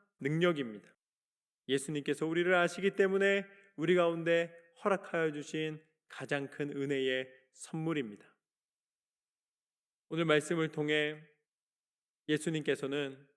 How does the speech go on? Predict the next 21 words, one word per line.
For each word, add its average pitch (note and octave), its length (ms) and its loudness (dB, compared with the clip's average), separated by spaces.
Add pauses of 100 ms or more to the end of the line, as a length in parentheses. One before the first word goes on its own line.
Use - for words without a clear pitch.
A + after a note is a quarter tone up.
(580)
하나님의 G3 480 2
교회를 F3 380 4 (540)
이루며 D3+ 680 0 (340)
하나님의 G#3+ 480 2
교회를 F3+ 500 2 (160)
세우며 D3 800 -2 (220)
하나님의 A3+ 520 2
교회를 F#3+ 380 6
섬기는 F3+ 680 0 (320)
우리 D#3 120 -2
성도들에게 D3+ 1000 2 (460)
하나님의 E3+ 520 2
은혜와 C#3+ 640 0 (200)
그 C#3 40 -8
능력의 F3 440 6
말씀을 D3+ 580 0 (140)
선포해 C#3+ 680 2 (200)
주셨습니다. A#2 600 -6 (440)
첫 F3 160 -4
번째는 E3 400 2
무엇인가? C#3+ 680 2